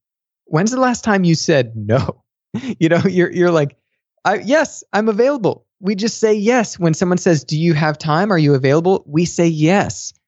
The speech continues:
We fill time automatically by habit. That's, that's why you're never going to find time. You can only make time.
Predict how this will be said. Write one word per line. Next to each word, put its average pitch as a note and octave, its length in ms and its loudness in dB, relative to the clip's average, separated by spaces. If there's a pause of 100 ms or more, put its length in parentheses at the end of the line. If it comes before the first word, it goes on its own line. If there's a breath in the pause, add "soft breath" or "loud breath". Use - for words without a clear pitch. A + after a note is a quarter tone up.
(120)
We D#3 140 2
fill A3 600 0
time A#2+ 500 0
automatically G#2+ 720 -2
by G2 180 -2
habit. G2+ 420 -4
That's, C#3 300 -2
that's D3+ 260 -2
why E3+ 140 2
you're C#3+ 160 0
never C#3 240 0
going C3 280 0
to B2 120 -2
find A2+ 600 -2
time. F#3 420 0 (460)
You D3+ 120 4
can F3+ 160 -2
only E3 240 2
make D3+ 320 0
time. - 420 -8